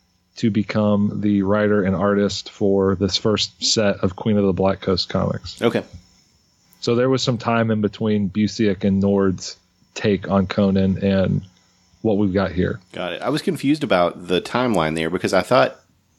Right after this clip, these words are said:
Speaker 2: Timothy Truman's run continued after Wood and Cloonan's,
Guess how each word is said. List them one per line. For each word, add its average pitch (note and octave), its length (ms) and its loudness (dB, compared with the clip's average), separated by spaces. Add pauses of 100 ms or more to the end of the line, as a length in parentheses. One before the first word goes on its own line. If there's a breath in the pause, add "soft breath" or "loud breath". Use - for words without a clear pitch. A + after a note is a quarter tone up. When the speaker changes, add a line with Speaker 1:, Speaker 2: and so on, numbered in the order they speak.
Speaker 2:
Timothy G#2+ 360 -2
Truman's G#2 760 0 (500)
run E2+ 560 0 (600)
continued F#2+ 580 2
after E2 560 -2
Wood F#2+ 300 2
and E2+ 100 -8
Cloonan's, D#2+ 540 -4